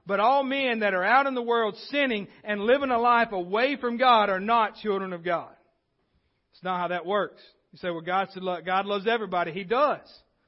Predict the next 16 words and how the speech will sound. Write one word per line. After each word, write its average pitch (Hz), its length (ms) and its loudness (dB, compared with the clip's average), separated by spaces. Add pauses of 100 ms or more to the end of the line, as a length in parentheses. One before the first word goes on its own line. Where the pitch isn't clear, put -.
(320)
He 185 100 -8
does, 220 340 2
but 190 120 -6
there's 214 180 -6
something 240 320 -2
you 311 220 2
have 233 280 -2
to 190 60 -12
do 196 400 0 (240)
to 233 100 -4
be 226 220 0
in 277 140 0
the 226 60 0
body 196 360 2
of 185 120 -10
Christ 202 440 0